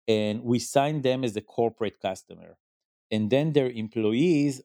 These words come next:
are starting to book their trips through us, and the company can g-, can manage the budget, can have, uh, visibility into the budget, can, uh, know from a safety perspective where their employees are, and so on.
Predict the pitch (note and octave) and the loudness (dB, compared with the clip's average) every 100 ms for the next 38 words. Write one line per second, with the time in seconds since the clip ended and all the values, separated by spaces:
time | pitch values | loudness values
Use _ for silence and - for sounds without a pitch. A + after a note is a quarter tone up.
0 | _ A2 A2+ A2 - A#2 A#2 A#2+ A#2 G#2+ | _ -2 -2 -4 -2 0 0 -4 -8 -10
1 | F#2+ A#2 G#2 G#2 G2+ _ C#3 C3+ B2+ B2 | -2 -2 0 -2 -2 _ 0 2 0 -4
2 | - _ _ _ G#2+ G#2+ G#2 F#2+ C#3 - | -20 _ _ _ -2 2 2 2 -2 -8
3 | - _ _ _ _ _ G#2 G2+ G#2 - | -20 _ _ _ _ _ -4 -2 -4 -2
4 | E3+ F#3 D#3 A2+ - G#2+ G2+ - - G#2+ | -4 -2 -4 -4 -6 -8 -8 -14 -8 -8
5 | G2+ G2+ G#2 F#2 G2 E2+ A2 A#2 A2 A2 | -4 -4 -4 -8 -10 -4 0 0 -2 -2
6 | G#2 G2+ - F#2+ F#2+ F#2+ F2 F#2+ F#2+ E2+ | -2 -4 -6 -8 -4 -4 -4 -2 -2 -2
7 | G2+ F2+ F2+ B2+ C3 B2 A#2+ A2 G#2+ G#2 | -6 -6 -2 0 2 0 -2 -2 -4 -4
8 | G2 G#2 G2+ F#2+ G2 E2+ - G#2 G2+ F#2+ | -2 0 -2 -4 -8 -6 -10 -8 -4 -4
9 | F#2 - _ _ - G#2+ B2 C3 D3 B2 | -4 -10 _ _ -4 0 0 0 -4 -4
10 | F#2+ - - C3 C#3 C#3+ C3 - F#2+ - | -6 -12 -6 0 0 0 -6 -4 -8 -6
11 | F#2 F2+ - F#2 F2+ G#2 G#2 A2 G#2 G#2 | -8 -6 -4 -4 -4 -6 -2 0 0 -2
12 | G2 F#2 F#2+ F#2 F2+ - G#2+ A#2 G#2+ F#2+ | -2 -6 -6 -4 -6 -4 0 2 0 -4
13 | F2+ - F#2+ F#2 F2 | -8 -10 -8 -10 -14